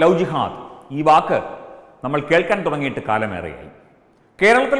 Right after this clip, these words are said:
മാത്രമല്ല, ഇന്ത്യയിലെ പല ഭാഗത്തും ഇത്തരം ലവ് ജിഹാദ് നടക്കുന്നുണ്ട്. പ്രണയം നടിച്ച് പെൺകുട്ടികളെ വശത്താക്കി മതം മാറ്റി പിന്നീട് സ്വമതത്തിലേക്ക് മാറ്റി അവർ മാറാൻ സമ്മതിച്ചില്ലെങ്കിൽ അവരെ കൊല്ലുക, അവരെ ആക്രമിക്കുക,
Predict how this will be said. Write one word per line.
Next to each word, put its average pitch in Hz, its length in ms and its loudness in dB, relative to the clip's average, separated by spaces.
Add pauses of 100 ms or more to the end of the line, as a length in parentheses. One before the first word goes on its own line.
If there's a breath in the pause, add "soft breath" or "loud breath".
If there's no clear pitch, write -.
മാത്രമല്ല, 214 360 0 (160)
ഇന്ത്യയിലെ 170 280 0 (100)
പല 170 140 2 (140)
ഭാഗത്തും 202 340 -2 (380)
ഇത്തരം 143 260 0 (400)
ലവ് 202 180 4 (200)
ജിഹാദ് 139 360 -2 (100)
നടക്കുന്നുണ്ട്. 82 460 -12 (520 soft breath)
പ്രണയം 160 340 -2
നടിച്ച് 156 260 -4 (120)
പെൺകുട്ടികളെ 160 520 -4
വശത്താക്കി 151 460 -2 (180)
മതം 175 260 2
മാറ്റി 131 260 -2 (420)
പിന്നീട് 185 360 -2 (600)
സ്വമതത്തിലേക്ക് 151 800 -2 (560)
മാറ്റി 170 400 0 (960)
അവർ 131 260 -2
മാറാൻ 202 320 4
സമ്മതിച്ചില്ലെങ്കിൽ 190 640 0 (160)
അവരെ 120 160 -8 (100)
കൊല്ലുക, 117 260 -2 (540)
അവരെ 196 240 2
ആക്രമിക്കുക, 208 480 0